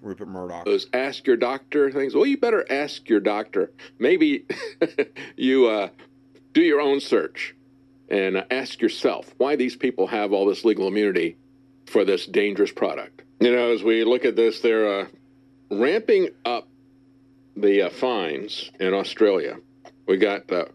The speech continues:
Speaker 2: frontline workers in Queensland's hotel quarantine who do not get tested for covid nineteen every week face up to six months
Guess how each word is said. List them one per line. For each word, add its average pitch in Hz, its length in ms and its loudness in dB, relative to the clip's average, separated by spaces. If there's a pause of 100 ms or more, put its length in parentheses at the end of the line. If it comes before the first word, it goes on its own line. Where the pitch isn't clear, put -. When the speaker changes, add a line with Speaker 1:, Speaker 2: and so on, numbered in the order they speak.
Speaker 2:
frontline 220 460 0
workers 156 300 2
in 113 80 0
Queensland's 156 640 0 (100)
hotel 135 440 0
quarantine 101 680 -2
who 123 120 -4
do 107 120 0
not 165 280 -4
get - 240 0
tested - 600 -8 (1040)
for - 80 2
covid 151 340 2
nineteen 110 420 -2 (120)
every 190 280 4
week 123 520 0 (560)
face 170 420 0
up - 240 -4
to - 160 -4
six - 600 -2
months 123 400 -2